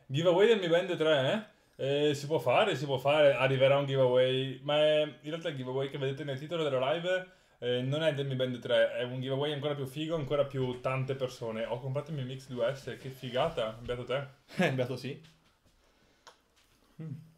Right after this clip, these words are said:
Speaker 1: Inizio la live bevendo.
Speaker 2: Poi dopo ti rubo l'acqua, Marco.
Speaker 1: Yes, ma ne avrò bisogno, andrò a riempire comunque a metà.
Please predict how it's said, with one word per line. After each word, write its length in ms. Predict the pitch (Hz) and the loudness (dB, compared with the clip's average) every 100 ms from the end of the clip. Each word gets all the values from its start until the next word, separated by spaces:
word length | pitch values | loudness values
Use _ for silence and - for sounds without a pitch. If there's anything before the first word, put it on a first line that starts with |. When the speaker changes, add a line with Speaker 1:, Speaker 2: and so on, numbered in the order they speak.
| _ _ _ _ _ _ - - - - - - _ - - | _ _ _ _ _ _ -2 0 0 -6 -8 -20 _ -20 -10
Speaker 1:
Inizio 340 | 139 160 139 165 | -4 -4 0 2
la 160 | 147 | 6
live 160 | 139 135 | 6 4
bevendo. 640 | 131 123 117 113 113 104 _ _ | 0 0 -4 -4 -6 -8 _ _
Speaker 2:
Poi 120 | 147 | -6
dopo 140 | 135 | -6
ti 80 | 131 | -6
rubo 160 | 127 120 | -6 -6
l'acqua, 260 | 113 - | -10 -10
Marco. 300 | 120 120 - 117 - - - | -10 -10 -12 -16 -18 -20 -6
Speaker 1:
Yes, 320 | 131 - 135 127 - - - - - - | 0 2 2 -2 -8 -12 -12 -4 0 4
ma 120 | 139 | 4
ne 80 | 135 | 4
avrò 140 | 123 | 4
bisogno, 440 | 123 120 117 113 110 - | 2 2 2 0 -2 -6
andrò 720 | - 131 127 123 117 117 113 | -4 -4 -2 -4 2 4 6
a 40 | 113 | 4
riempire 360 | 110 123 113 | -2 -8 -8
comunque 280 | 110 107 117 | -6 -8 -10
a 40 | |
metà. 300 | 110 107 110 | -12 -10 -12